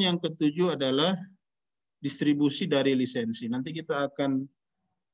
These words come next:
banyak berbicara tentang lisensi di dalam open source di pertemuan-pertemuan yang akan datang. Kemudian lisensinya tidak bisa spesifik kepada suatu produk.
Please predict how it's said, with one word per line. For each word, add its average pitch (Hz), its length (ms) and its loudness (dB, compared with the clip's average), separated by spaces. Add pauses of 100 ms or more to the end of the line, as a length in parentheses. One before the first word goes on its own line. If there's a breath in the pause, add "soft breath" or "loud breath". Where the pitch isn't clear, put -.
banyak 151 260 4
berbicara 135 720 0
tentang 139 640 -4 (320)
lisensi 143 400 0
di 139 160 0
dalam 131 320 -2
open 120 240 -6
source - 560 -10 (1600)
di 120 160 -4
pertemuan-pertemuan 120 1040 -4
yang 110 80 -12
akan 113 240 -14
datang. - 320 -18 (720)
Kemudian 160 720 4 (640)
lisensinya 170 880 4
tidak 156 320 2
bisa 175 320 4
spesifik 151 640 -4
kepada 143 480 -2
suatu 120 400 -6
produk. 120 400 -2